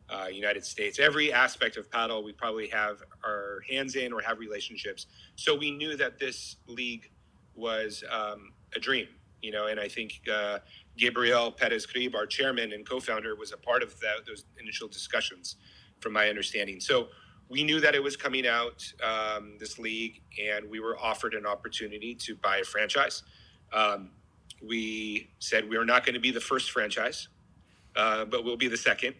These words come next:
So we knew what was going on, you know, well before it was out there in public. Um, but, uh, you know, we just believe in it because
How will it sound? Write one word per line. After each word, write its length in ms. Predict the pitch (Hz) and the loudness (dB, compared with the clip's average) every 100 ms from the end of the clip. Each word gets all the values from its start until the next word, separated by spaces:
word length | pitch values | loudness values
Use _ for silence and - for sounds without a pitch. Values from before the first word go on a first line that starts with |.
| - | -8
So 160 | - | -4
we 160 | 117 151 | -2 2
knew 180 | 160 151 | 2 4
what 140 | 139 | 2
was 100 | 120 | 2
going 240 | 123 117 | 2 2
on, 240 | 113 107 104 _ | 2 -2 -6 _
you 80 | 120 | -8
know, 120 | 107 - _ - - - - | -8 -10 _ -20 -20 -20 -2
well 160 | 139 147 | 4 4
before 380 | 131 127 123 117 | 2 -4 0 0
it 100 | 110 | 0
was 180 | 107 101 | -6 -6
out 200 | 117 101 | -4 -4
there 140 | - 101 | -4 -6
in 80 | 92 | -6
public. 400 | 101 - - - - - - - | -12 -14 -18 -20 -20 -20 -20 -8
Um, 500 | 123 117 110 107 107 - - - | 2 4 4 0 -10 -18 -20 -2
but, 360 | 120 117 - 127 | 0 0 -2 -2
uh, 220 | 117 117 123 | 0 0 -4
you 80 | |
know, 60 | 143 | -6
we 140 | 135 | -4
just 180 | 139 139 | -4 -4
believe 300 | 127 127 170 | -4 -2 0
in 80 | 156 | 0
it 160 | 135 - | -2 -4
because 560 | 120 131 127 120 - | -6 0 0 0 -10